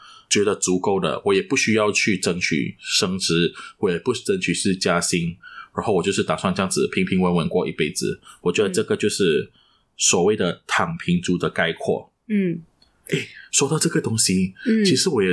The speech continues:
Speaker 1: 还有一个案例嘞，就是在我身边的案例啦。
Speaker 2: 哦，你突然间想到，
Speaker 1: 啊。
Speaker 2: OK。
Speaker 1: 对，这个就是我想告诉你的一个东西。
Speaker 2: 啊？
Speaker 1: <laughs> 你知道吗？今天我们聊天不是我忽然断了我的思绪吗？
Speaker 2: 啊，哦。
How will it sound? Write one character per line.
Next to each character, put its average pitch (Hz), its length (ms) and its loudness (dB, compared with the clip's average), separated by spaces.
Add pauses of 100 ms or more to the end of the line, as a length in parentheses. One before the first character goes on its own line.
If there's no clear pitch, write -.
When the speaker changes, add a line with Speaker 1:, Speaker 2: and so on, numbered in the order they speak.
(140)
Speaker 1:
还 - 160 0
有 143 140 2
一 110 60 -6
个 - 480 -4 (320)
案 98 240 -2
例 95 140 0
嘞， 58 180 -2
就 - 80 0
是 - 120 0
在 123 120 0
我 85 100 2
身 85 220 -2
边 85 120 0
的 87 60 -2
案 87 180 0
例 80 120 2
啦。 - 160 -4 (260)
Speaker 2:
哦， 214 340 2
你 180 80 0
突 180 140 2
然 226 100 2
间 220 160 2
想 175 220 2
到， 196 140 2
Speaker 1:
啊。 - 180 -2
Speaker 2:
OK。 208 460 0 (100)
Speaker 1:
对， 139 200 0
这 - 120 -2
个 180 100 0
就 180 100 0
是 135 280 2
我 87 160 2
想 98 160 0
告 120 120 0
诉 123 140 0
你 98 140 -4
的 92 120 2
一 82 60 -2
个 107 100 -2
东 104 220 0
西。 117 340 0 (440)
Speaker 2:
啊？ 160 80 2
Speaker 1:
<laughs> - 0 -
你 - 40 -2
知 139 80 0
道 151 160 2
吗？ 131 120 0
今 120 120 -2
天 120 140 0
我 101 60 -2
们 104 240 -2
聊 104 240 4
天 113 200 -2
不 120 80 -6
是 107 280 2
我 143 80 0
忽 139 100 0
然 113 160 0
断 110 160 0
了 95 140 2
我 90 40 2
的 90 80 4
思 - 220 0
绪 104 240 2
吗？ 90 220 -2 (340)
Speaker 2:
啊， 202 80 2 (120)
哦。 269 120 2